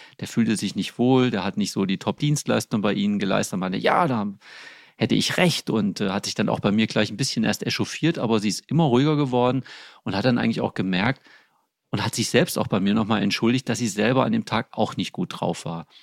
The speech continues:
Und somit haben wir eigentlich in diesem Gespräch ein total tolles Ergebnis erzielt, so dass der Mitarbeiter auf jeden Fall wieder hinfahren kann,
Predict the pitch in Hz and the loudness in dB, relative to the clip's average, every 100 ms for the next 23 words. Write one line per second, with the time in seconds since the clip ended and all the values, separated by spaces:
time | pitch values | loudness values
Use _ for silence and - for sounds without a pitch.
0 | - - - 107 117 135 156 131 120 113 | -20 -20 -4 -4 2 4 4 2 2 2
1 | 104 117 104 110 98 - - 180 190 160 | 0 -2 0 0 -2 -8 2 2 4 2
2 | 135 113 - 131 131 - 117 - 131 156 | 2 0 0 -2 -2 -2 -4 -4 -4 0
3 | 165 - 165 - 113 165 175 - - - | 0 0 0 0 -2 0 -2 -2 -8 -2
4 | 107 120 - - - - - - 123 120 | 0 0 -2 -16 -20 -20 -20 0 4 6
5 | 110 107 - 104 135 160 127 127 117 98 | 4 2 -2 2 4 4 4 2 2 2
6 | 123 139 139 117 104 120 196 139 131 135 | 2 2 2 2 2 2 0 2 2 2
7 | 143 170 | 0 0